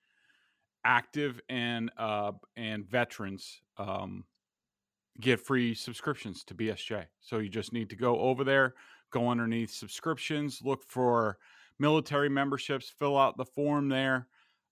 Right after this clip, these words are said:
uh, you know, provide proof of service at some point. But other than that, you're free, you're welcome, and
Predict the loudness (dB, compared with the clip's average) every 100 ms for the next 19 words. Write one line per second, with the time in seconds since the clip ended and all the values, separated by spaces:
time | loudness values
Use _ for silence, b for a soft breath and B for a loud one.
0 | 0 4 4 2 -4 _ _ -20 -20 -20
1 | _ -2 -2 -2 2 6 6 4 -2 -4
2 | -4 -8 -4 -4 -4 -8 -10 -6 -4 -4
3 | -2 -2 -2 -2 0 0 0 -2 -2 0
4 | 0 2 2 0 _ _ _ _ _ _
5 | _ _ _ _ _ -2 0 0 2 4
6 | 4 2 2 4 4 4 0 -4 -6 -4
7 | -4 0 0 -2